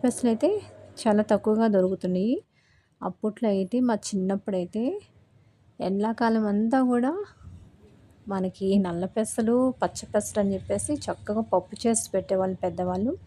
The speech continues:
నేనైతే పెసల్ని దోరగా వేపేసి ఈ విధంగా శుభ్రంగా క్లీన్ చేసుకొని నానబెట్టేసుకున్నాను. ఈ నల్ల పెసలు ఉడకటం కొంచెం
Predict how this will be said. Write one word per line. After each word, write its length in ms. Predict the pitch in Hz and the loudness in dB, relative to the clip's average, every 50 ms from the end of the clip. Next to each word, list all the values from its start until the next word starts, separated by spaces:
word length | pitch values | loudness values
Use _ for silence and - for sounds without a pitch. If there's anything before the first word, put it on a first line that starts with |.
| - - - - - - - - - - | -20 -20 -20 -20 -20 -20 -20 -20 -8 -2
నేనైతే 360 | - 214 202 196 202 208 285 294 285 - | 0 2 2 2 0 0 -2 -2 -2 -2
పెసల్ని 420 | 202 202 - - 214 202 214 240 233 202 | -4 -4 -4 -4 -2 -2 0 0 0 0
దోరగా 400 | 196 190 190 190 202 202 214 226 214 202 | 0 0 0 0 -2 -2 -2 -2 -2 0
వేపేసి 560 | 185 180 180 180 - 180 185 185 - - 320 453 - _ _ _ _ _ _ _ _ _ _ - 214 | -2 -2 -4 -2 -2 -2 -2 -2 -4 -6 -6 -6 -8 _ _ _ _ _ _ _ _ _ _ 0 2
ఈ 40 | 208 202 196 | 2 2 2
విధంగా 360 | 196 190 190 196 208 240 294 415 440 - - _ _ _ _ _ _ _ _ _ _ _ _ _ _ _ - - | 0 0 -2 -2 -2 -2 -2 -4 -6 -10 -16 _ _ _ _ _ _ _ _ _ _ _ _ _ _ _ -10 -8
శుభ్రంగా 500 | - 202 185 185 190 202 202 202 214 240 254 - _ - | -6 -6 -4 -2 0 0 2 2 2 0 -2 -2 _ 2
క్లీన్ 260 | 220 208 214 226 233 226 - | 2 4 4 4 2 2 0
చేసుకొని 560 | 214 190 - - - - - 185 190 226 320 440 - _ _ - - - - - _ _ _ _ _ _ - 214 196 | -2 -2 -2 -4 -6 -6 -6 -4 -2 -2 -2 -4 -6 _ _ -20 -20 -20 -20 -20 _ _ _ _ _ _ -4 -2 -2
నానబెట్టేసుకున్నాను. 1080 | 185 180 196 214 220 - 214 208 - 202 190 - - - - 175 175 175 180 202 247 392 453 415 - - - _ - 240 | 0 0 -2 -2 -2 -4 -4 -4 -2 -4 -4 -4 -4 -2 -2 0 0 2 2 2 2 2 0 -2 -8 -12 -20 _ -2 2
ఈ 40 | 233 226 220 | 2 4 4
నల్ల 180 | 202 202 214 233 - - | 4 4 2 2 2 0
పెసలు 280 | 277 269 - - 269 247 | 0 0 2 2 2 2
ఉడకటం 360 | 220 208 208 247 233 - 262 254 - | 2 2 0 0 0 0 0 2 2
కొంచెం 300 | 240 220 - - - 233 | 2 0 2 2 2 2